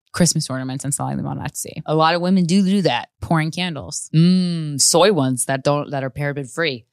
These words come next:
Speaker 2: They won't clog up your, the congestion of your indoor air quality.
Speaker 1: Listen, there's a lot of options for working for home,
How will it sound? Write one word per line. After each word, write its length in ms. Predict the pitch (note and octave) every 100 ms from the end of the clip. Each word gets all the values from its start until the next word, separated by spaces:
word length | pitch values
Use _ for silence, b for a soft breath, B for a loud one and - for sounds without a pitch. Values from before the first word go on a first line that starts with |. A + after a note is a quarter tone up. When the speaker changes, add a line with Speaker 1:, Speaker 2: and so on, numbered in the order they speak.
| _ _ _ -
Speaker 2:
They 80 | C3
won't 200 | C3 B2
clog 280 | C3+ B2+
up 200 | C3+ - -
your, 340 | C#3 C3+ B2+
the 120 | -
congestion 540 | - C3+ B2+ B2+ - C3+
of 100 | B2
your 140 | A#2
indoor 220 | B2+ B2+ A2+
air 200 | B2 C3+
quality. 360 | A#2+ G#2+ -
Speaker 1:
Listen, 280 | G3+ F#3 E3+
there's 160 | A#3 D#4+
a 40 |
lot 200 | D#4+ A#3+
of 120 | F#3+
options 480 | - D#3 - E3 D#3+
for 160 | - D3
working 320 | D3 - D3+
for 160 | C3+ C3+
home, 220 | C3